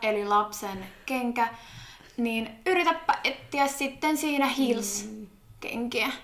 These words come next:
Speaker 2: Niin.
Speaker 1: Niin ei hirveän helposti. Mun pitäisi tilata jostain.
Speaker 2: Ulkomailta.
Speaker 1: Ja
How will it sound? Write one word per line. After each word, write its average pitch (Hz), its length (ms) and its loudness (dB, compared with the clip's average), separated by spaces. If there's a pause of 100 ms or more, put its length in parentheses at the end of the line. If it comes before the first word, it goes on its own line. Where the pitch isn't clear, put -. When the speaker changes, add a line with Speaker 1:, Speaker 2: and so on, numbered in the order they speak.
Speaker 2:
Niin. 208 560 -6
Speaker 1:
Niin 247 160 -2
ei 233 200 0
hirveän 208 480 -2 (1040)
helposti. 208 320 -4
Mun 233 140 4
pitäisi 190 260 -2
tilata 196 360 2
jostain. 196 580 -4
Speaker 2:
Ulkomailta. 185 600 -6 (300)
Speaker 1:
Ja 202 320 2